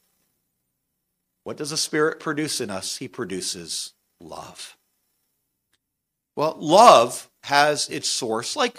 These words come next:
all of the other fruit, but love has its source, first of all, in God. First John four eight, "God is love." Love is an essential part of God's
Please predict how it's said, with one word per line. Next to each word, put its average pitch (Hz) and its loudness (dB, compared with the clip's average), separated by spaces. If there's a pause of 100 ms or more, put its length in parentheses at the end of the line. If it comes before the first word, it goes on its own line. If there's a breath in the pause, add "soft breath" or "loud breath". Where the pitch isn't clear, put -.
all 233 2
of 190 0
the 156 0
other 160 2
fruit, - -18 (760)
but - -10
love 185 8
has 180 2
its 196 -6
source, 113 -4
first - -6
of 104 -10
all, 95 0
in 101 -12
God. 85 -14 (880)
First 170 -6
John 143 -4
four 123 -6
eight, 85 -14 (200)
"God 123 -2 (400)
is 92 -6 (1000)
love." 95 -10 (1300)
Love 185 6
is 180 -4
an 196 -2
essential 180 -2 (160)
part 135 4
of 139 -8
God's 120 0